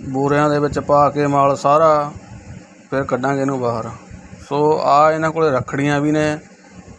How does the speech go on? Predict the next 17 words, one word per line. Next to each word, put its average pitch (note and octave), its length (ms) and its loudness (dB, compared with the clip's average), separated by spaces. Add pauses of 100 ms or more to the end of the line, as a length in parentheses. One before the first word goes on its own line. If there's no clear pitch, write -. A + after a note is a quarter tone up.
(100)
ਇਹ D#3 100 -8
ਗਗਨ C#3 340 0
ਬੁੱਕ C#3+ 240 -4
ਡਿਪੂ C#3+ 400 -4
ਵਾਲੇ D3 220 0
ਰੱਖੜੀਆਂ D3 460 -2
ਵੀ D3 80 -2
ਰੱਖਦੇ C#3+ 340 0
ਨੇ। D3 180 -2 (180)
ਜੇ C#3 140 -8
ਕਿਸੇ C#3+ 300 -4
ਵੀਰ C#3 260 -4
ਭੈਣ D#3 260 0
ਨੇ C#3 220 -2
ਰੱਖੜੀਆਂ C#3 460 -4
ਖਰੀਦਣੀਆਂ C3+ 520 -4
ਹੋਣ D#3 320 0